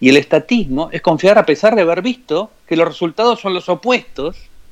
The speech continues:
a los que se consiguen. Entonces, ¿qué es lo que se quiere hacer subsistir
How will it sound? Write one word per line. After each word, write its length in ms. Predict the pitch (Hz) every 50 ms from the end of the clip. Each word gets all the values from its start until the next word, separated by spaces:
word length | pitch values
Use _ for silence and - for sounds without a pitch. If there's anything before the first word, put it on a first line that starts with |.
| - _ _ _ _ _ -
a 120 | - 127
los 140 | 131 120 -
que 120 | - 123
se 140 | - - 110
consiguen. 520 | - 110 104 104 - - 107 95 104 104
Entonces, 380 | 117 123 175 180 - 214 175 - - - - - _ _
¿qué 160 | - 285 311 302
es 60 | 277
lo 180 | 277 247 -
que 100 | - 175
se 180 | - - 156 -
quiere 220 | - 190 196 170
hacer 300 | 170 - - 175 170 165
subsistir 920 | - - 165 147 - - - - - - - - - 220 202 156 107 90